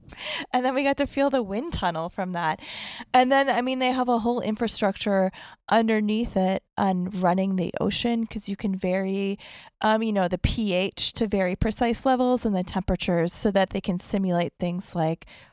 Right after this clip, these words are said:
what happens if our temperature rises so much in the oceans. The other things that the experiments that they were doing, um, were things on carbon sequestration. So they have a couple areas like the oceans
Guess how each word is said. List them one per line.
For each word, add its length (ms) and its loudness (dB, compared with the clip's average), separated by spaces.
what 300 2
happens 920 0
if 260 -6
our 200 2
temperature 600 0
rises 440 0
so 160 -2
much 240 -2
in 80 -6
the 140 -2
oceans. 560 -6
The 120 4
other 260 6
things 340 -2
that 160 -2
the 260 0
experiments 600 -4
that 180 -16
they 100 -4
were 140 -4
doing, 520 -4
um, 400 4
were 120 0
things 380 -2
on 160 0
carbon 400 -2
sequestration. 960 -2
So 160 4
they 120 2
have 200 4
a 40 4
couple 340 2
areas 520 0
like 280 0
the 160 -4
oceans 680 -4